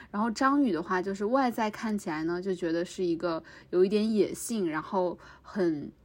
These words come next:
就是桀骜的一个没有办法被驯服的一种状态，然后又看起来脏脏的。<laughs> 然后呢，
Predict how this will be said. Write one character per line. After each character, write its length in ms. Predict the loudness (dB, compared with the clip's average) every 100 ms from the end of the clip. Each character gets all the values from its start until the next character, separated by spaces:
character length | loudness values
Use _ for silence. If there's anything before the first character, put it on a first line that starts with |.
| -20 -12
就 120 | -8
是 260 | -2 2 2
桀 300 | 2 2 4
骜 260 | 6 6 6
的 100 | 2
一 160 | 0
个 340 | 0 -2 -2 -8 -18 -20 -12
没 120 | -2
有 100 | 0
办 200 | 4 2
法 200 | 2 -2
被 180 | -2 -2
驯 340 | -2 4 6 6
服 240 | 2 -4
的 160 | 0 0
一 80 |
种 320 | 0 -2 -4 -8
状 280 | -6 -4 -4
态， 320 | -6 -6 -6 -6
然 100 | -4
后 140 | 0
又 160 | 2 0
看 240 | -2 -4
起 100 | -4
来 320 | -2 -2 -4 -8 -20 0
脏 120 | 4 4 4
脏 100 | 4 6
的。 140 | 6 8 8 6 2 -2
<laughs> 400 | -2 -2 -6 0
然 200 | 2 2
后 240 | 4 2
呢， 280 | 4 0 -2